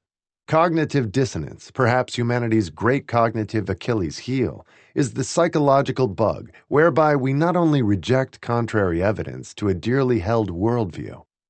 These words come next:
we embrace that view even more tightly as a result. Crafting every user a media-safe space is how Facebook grew to half a trillion dollars in value, and it's not clear users, for all their cries of "do something,"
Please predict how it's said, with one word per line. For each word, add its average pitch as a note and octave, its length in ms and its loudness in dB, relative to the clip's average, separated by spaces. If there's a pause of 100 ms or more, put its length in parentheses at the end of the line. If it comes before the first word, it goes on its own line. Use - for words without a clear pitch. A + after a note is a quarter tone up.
we C#3+ 100 4
embrace C#3+ 460 4
that D#2+ 240 -2
view F2+ 320 -4
even C#3+ 280 -2
more C#3 280 0
tightly D3 500 -4
as E2+ 160 -4
a F2 60 -6
result. F2 560 -6 (520)
Crafting D3+ 520 0
every D#3+ 320 4
user C3+ 500 4
a F2+ 60 0
media-safe A2 800 0
space D2+ 560 -6
is G2 140 -4
how G#2 140 2
Facebook F#2+ 600 -4
grew B2+ 320 0
to E2+ 300 -4
half A2 380 -2
a E2 60 -6
trillion A2 420 -2
dollars D#2 400 -4
in E2 120 -8
value, D#2+ 440 -6 (300)
and F3 120 0
it's D#3 140 -4
not F3 240 0
clear D3+ 360 4
users, E2+ 760 -4
for A2 220 2
all A#2 200 4
their G2+ 200 0
cries G2 440 0
of F#2 180 -6
"do F#3 180 4
something," E2 500 -6